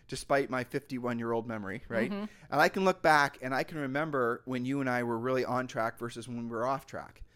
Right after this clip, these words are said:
Speaker 2: Mm-hmm.
Speaker 1: And we, you know, I can remember when we maybe would, uh, n-, be off track for maybe six months. And I don't mean in our relationship. I mean in our business
Speaker 2: Sure.
Speaker 1: or in,
Speaker 2: Different
Speaker 1: uh, finances or whatever.
Speaker 2: detours that we took.
Speaker 1: Right, different detours we took.
Speaker 2: Mm-hmm.
Speaker 1: And I, I can see, uh, but I, w-,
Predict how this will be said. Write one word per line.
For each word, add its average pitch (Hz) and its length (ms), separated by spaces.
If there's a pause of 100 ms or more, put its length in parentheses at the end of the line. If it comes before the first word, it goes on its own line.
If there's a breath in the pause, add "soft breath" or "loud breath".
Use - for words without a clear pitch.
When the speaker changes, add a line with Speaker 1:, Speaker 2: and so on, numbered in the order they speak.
(160 loud breath)
Speaker 2:
Mm-hmm. 190 160
Speaker 1:
And 135 240
we, 135 160
you 135 100
know, 127 80
I 131 100
can 156 140
remember 147 380
when 127 240
we 135 160
maybe 135 320
would, 123 340
uh, 113 160
n-, 113 160 (200)
be 139 100
off 139 200
track 135 300
for 131 100
maybe 127 240
six - 380
months. 135 300
And 135 100
I 156 60
don't 156 120
mean 143 160
in 120 80
our 107 160
relationship. 135 640
I 107 80
mean 117 220
in 110 100
our 107 100
business 135 600
Speaker 2:
Sure. - 340
Speaker 1:
or 123 360
in, 117 200
Speaker 2:
Different 208 260
Speaker 1:
uh, 110 60 (160)
finances 139 640
or 123 60
whatever. 120 240
Speaker 2:
detours 170 220
that 170 120
we 160 80
took. - 340
Speaker 1:
Right, 170 240
different 175 300
detours 135 480
we 104 80
took. - 320
Speaker 2:
Mm-hmm. 170 220 (100)
Speaker 1:
And 143 160
I, 147 180
I 143 120
can 147 160
see, 196 580
uh, 135 220 (280)
but 143 160
I, 143 100 (140)
w-, 117 140